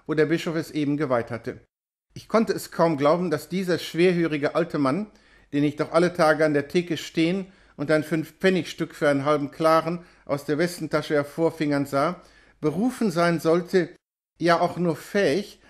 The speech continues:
so erhabene Dinge zu tun. Ich stellte mir so etwas wie eine einsame Wallfahrt vor, eine Art von Prozession. Und von ähnlichem Zuschnitt war natürlich auch mein Bild von der Bischofsstadt selbst.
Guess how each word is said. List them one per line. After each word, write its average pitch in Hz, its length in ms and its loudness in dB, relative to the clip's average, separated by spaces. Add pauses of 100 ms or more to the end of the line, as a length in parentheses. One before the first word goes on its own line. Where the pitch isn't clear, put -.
(140)
so 147 240 -4
erhabene 165 560 2
Dinge 214 300 -2
zu - 140 -10
tun. 135 320 -6 (500)
Ich - 140 -16
stellte 180 320 2
mir 160 260 0
so 170 180 0
etwas 160 400 -4
wie 147 80 2
eine 139 200 0
einsame 165 540 2
Wallfahrt 156 580 0
vor, 180 380 -2 (360)
eine 175 240 2
Art 185 220 0
von 175 320 -2
Prozession. 170 920 -4 (720)
Und 156 140 -6
von 156 180 0
ähnlichem 190 480 0
Zuschnitt 180 540 -4
war 151 100 2
natürlich 151 420 -4
auch 131 140 -10
mein 139 220 -2
Bild 165 280 0 (280)
von 156 160 -2
der 147 120 2
Bischofsstadt 156 720 -4
selbst. - 500 -4